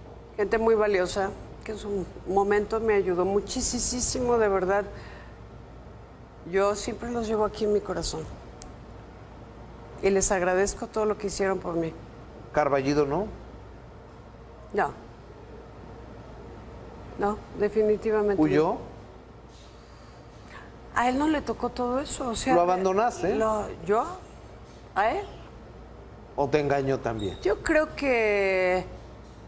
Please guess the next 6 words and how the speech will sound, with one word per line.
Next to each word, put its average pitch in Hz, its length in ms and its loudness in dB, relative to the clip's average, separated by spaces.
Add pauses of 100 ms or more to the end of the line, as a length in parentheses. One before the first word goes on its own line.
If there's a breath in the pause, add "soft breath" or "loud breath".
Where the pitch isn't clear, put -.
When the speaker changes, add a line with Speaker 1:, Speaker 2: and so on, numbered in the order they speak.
(280)
Speaker 1:
eh, 208 300 4
Mario 269 800 4
es 254 340 2
una 277 220 -2
persona 226 580 2
que 185 540 0